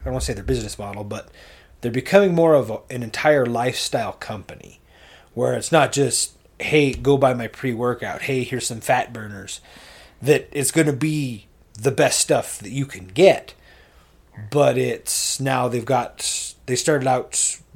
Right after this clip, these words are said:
doing these, um, challenges, excuse me, and there's fifty thousand dollar winners, and then there's year-long winners, there's runners-up. <clears throat> Excuse me, I need a drink here.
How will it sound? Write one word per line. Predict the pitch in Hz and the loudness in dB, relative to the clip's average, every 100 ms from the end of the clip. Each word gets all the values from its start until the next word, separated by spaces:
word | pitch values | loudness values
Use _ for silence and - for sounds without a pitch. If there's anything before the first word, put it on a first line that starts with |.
| 113 | -4
doing | 139 135 127 | 0 2 0
these, | 120 107 101 - | -4 -6 -8 -8
um, | 117 107 98 92 - | -8 -10 -12 -12 -6
challenges, | 143 156 165 139 120 123 - - - - - _ _ _ - _ _ _ - _ | -2 0 0 0 -4 -6 -8 -14 -20 -20 -20 _ _ _ -20 _ _ _ -20 _
excuse | - - 165 | -12 -4 -2
me, | 143 - - - - _ | -2 -6 -12 -20 -20 _
and | 151 143 135 123 110 101 - - _ _ _ _ _ _ _ _ _ _ _ _ - | -4 -2 0 -2 -6 -10 -12 -14 _ _ _ _ _ _ _ _ _ _ _ _ -14
there's | 107 139 131 - - - - _ _ _ | -2 0 0 2 2 0 -4 _ _ _
fifty | 190 170 170 | 2 2 0
thousand | 156 143 131 | 2 2 2
dollar | 135 123 117 | 2 2 2
winners, | 147 160 147 135 - - - | 2 2 2 0 -2 -4 -6
and | 123 117 | -10 -10
then | 113 | -10
there's | 101 104 | -10 0
year-long | 160 175 160 147 | 4 6 6 4
winners, | 151 147 143 120 | 0 0 -2 -6
there's | 95 107 | -8 -4
runners-up. | 160 151 131 139 - - | -2 -2 -2 -4 -6 -8
<clears throat> | - | 0
Excuse | 247 208 156 - - - - 156 | 2 2 -2 -8 -20 -20 -6 -4
me, | 120 | -4
I | 120 | -8
need | 117 | -10
a | 87 | -10
drink | 120 - | -12 -10
here. | 95 | -14